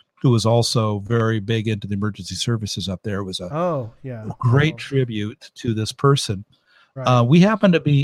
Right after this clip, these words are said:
Speaker 1: in the cemetery because, uh, we've got family buried there.
Speaker 2: Oh, okay.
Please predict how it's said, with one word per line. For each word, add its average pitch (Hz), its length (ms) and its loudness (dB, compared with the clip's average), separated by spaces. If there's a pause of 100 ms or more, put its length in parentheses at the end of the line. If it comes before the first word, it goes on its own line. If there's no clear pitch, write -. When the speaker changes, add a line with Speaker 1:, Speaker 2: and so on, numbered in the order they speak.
Speaker 1:
in 170 280 8
the 143 100 8
cemetery 127 640 0
because, 113 480 0 (180)
uh, 131 140 0 (140)
we've 156 160 6
got 139 160 4
family 127 300 4
buried 104 340 -4
there. - 260 -8 (380)
Speaker 2:
Oh, 127 140 -8
okay. - 160 -16